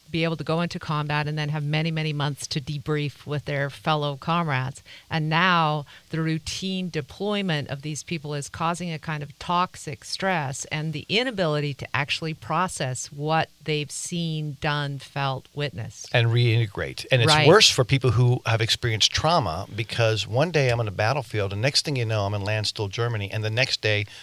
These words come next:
Speaker 2: I'm at Walter Reed and my wife is there. And I'm like,
Speaker 1: Mm-hmm.
Speaker 2: "Hey, forty-eight hours ago, I was shooting guys in the head." And that's a, that's a very difficult thing to process because it's, it's not so much that it's debriefing, which has this formal feel. It's this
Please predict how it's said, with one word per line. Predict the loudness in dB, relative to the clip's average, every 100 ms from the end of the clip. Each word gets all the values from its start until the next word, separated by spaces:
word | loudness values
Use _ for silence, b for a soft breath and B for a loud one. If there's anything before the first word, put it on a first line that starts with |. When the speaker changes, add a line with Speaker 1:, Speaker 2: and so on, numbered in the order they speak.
| B
Speaker 2:
I'm | -8
at | 0
Walter | 2 2 -2
Reed | -2 0 -2 -2
and | -4
my | -2 0
wife | 0 0
is | -4
there. | -4 -6 -10 B B B B B B 2
And | 4
I'm | 6
like, | 6
Speaker 1:
Mm-hmm. | 4 -2
Speaker 2:
"Hey, | -2
forty-eight | 0 4 6
hours | 8 6 2
ago, | -2
I | 0
was | 0
shooting | 0 -2 -4
guys | -4 -6
in |
the | -6
head." | -4 -4 -6 _ B B B B 2
And | 6
that's | 8 8
a, | 6 0 0
that's | 2 4
a |
very | 4 4
difficult | 2 0 0
thing | 0
to | 0
process | 2 4 4 0 -2
because | -4 -4 0 0 0
it's, | 0 0 2
it's | 2 4
not | 2
so | 0 -2
much | 0
that | -2
it's | -2
debriefing, | -4 -6 -6 -6 -6 -6 -8
which | -4 -2
has | -2 -2
this | -4
formal | -2 -4 -4 -10
feel. | -4 -2
It's | 0 0
this | 2 0